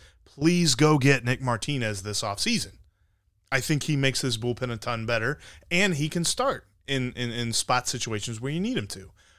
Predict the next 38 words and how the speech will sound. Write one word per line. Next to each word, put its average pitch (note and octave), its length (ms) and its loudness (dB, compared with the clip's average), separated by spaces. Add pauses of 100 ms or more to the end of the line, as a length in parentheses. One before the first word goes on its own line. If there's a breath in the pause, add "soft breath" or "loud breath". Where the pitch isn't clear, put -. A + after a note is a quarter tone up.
(200 soft breath)
But E3 300 6 (340 loud breath)
that D3+ 420 2
being D3+ 300 2
said, A2+ 580 2 (200)
you A#2 120 -4
still G3+ 280 0
need D#3+ 160 0
to C3+ 80 2
go B2+ 140 2
get A#2+ 120 -2
that A#2+ 180 -4
top-flight A2 380 -2
starting G2+ 320 -4
pitcher. G#2 400 -6 (800)
Nick C3 180 -2
Krall's A#2 300 0
going A#2 240 0
to G2 60 -4
go F#2+ 320 -8
get B2+ 300 -2
that. - 360 -8 (920)
But B2+ 380 4
in C3+ 140 -2
order D3 340 0
to C3+ 100 0
get D#3+ 200 -4
their C3 100 0
dude, C3 400 2
they're E3+ 160 2
going D3 340 2
to B2+ 60 0
have C3+ 320 0
to A#2 340 0
sign C#3 340 0
a A#2+ 40 -6
free B2+ 240 -2
agent A2+ 260 -2
pitcher, A2 440 -4